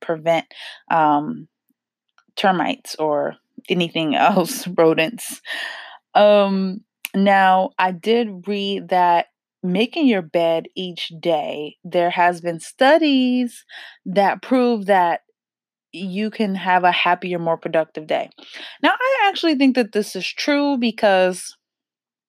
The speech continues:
I make my bed up every day. Now, there's some days I can say I may slack once in a while, but I try to because,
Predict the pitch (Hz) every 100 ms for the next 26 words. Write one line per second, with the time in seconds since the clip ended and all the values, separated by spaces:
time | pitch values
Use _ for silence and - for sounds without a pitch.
0 | _ _ _ - - - - _ - 202
1 | 214 220 220 214 - 175 175 175 165 165
2 | 147 131 156 151 151 151 147 151 147 165
3 | 170 170 170 170 175 170 165 160 156 156
4 | 151 160 156 - 151 147 147 151 151 135
5 | 123 123 160 - - 226 208 170 165 -
6 | 160 139 135 214 247 269 233 220 220 220
7 | - - _ - 208 294 - - 240 247
8 | 262 240 208 185 170 175 - 175 170 165
9 | 165 -